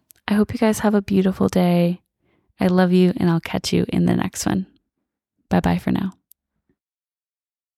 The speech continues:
For these podcasts, I will be pulling a card at the end of each episode as something to think about for the week ahead. The card for this week was, "Your Heart is a Healer."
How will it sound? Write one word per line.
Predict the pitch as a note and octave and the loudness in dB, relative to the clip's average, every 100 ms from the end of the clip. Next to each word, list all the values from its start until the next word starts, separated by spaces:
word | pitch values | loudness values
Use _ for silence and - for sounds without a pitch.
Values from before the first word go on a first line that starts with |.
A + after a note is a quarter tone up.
| _ _ _ _ _ _ _ _ _ _ _ _ | _ _ _ _ _ _ _ _ _ _ _ _
For | - - A#3+ | -6 -2 0
these | C4 A#3 | 0 -2
podcasts, | - F#3 F3+ - F3+ F3 F3+ F3+ - - G3+ | -2 -2 -2 -2 -4 -2 -2 -4 -6 -6 -2
I | F#3+ | 0
will | F#3+ F#3 | 0 2
be | F#3+ | 0
pulling | - - G#3+ A3+ | 0 0 2 2
a | A3+ | 0
card | - F3 F3 F#3 | -2 -2 0 -2
at | F#3 | -4
the | G3+ | -4
end | - F#3+ F#3+ | -2 0 2
of | F#3 F3 | 0 -2
each | - F#3 - - | -2 -2 -4 -6
episode | - F#3 - F3+ F#3 F#3 | -4 -4 0 0 2 2
as | F#3+ F#3 | 0 -2
something | - F#3 F3+ F#3+ F#3 | -2 -2 2 0 0
to | F#3 | -2
think | F#3 F3+ | -2 0
about | F3+ F3 - | 0 0 0
for | - F#3 | -2 0
the | F3+ | 2
week | F3 | 0
ahead. | F3 E3+ E3 F#3 A#3 - _ _ _ _ _ _ _ _ _ | -2 0 0 0 -4 -12 _ _ _ _ _ _ _ _ _
The | G#3+ | -6
card | - G3+ G#3+ B3 B3 | 0 0 2 0 -2
for | A3+ | -4
this | F#3+ F#3 - | -4 -4 -6
week | F3 F3 F3+ - - | -2 0 0 0 0
was, | F3+ F3 F3 - | 2 2 -2 -2
"Your | F#3+ G3 | 0 0
Heart | F3+ F3+ E3+ E3+ - - | 2 2 2 -2 -10 -8
is | F#3+ - | -8 -8
a | |
Healer." | - E3+ - - G3 | -4 -2 -2 -6 -10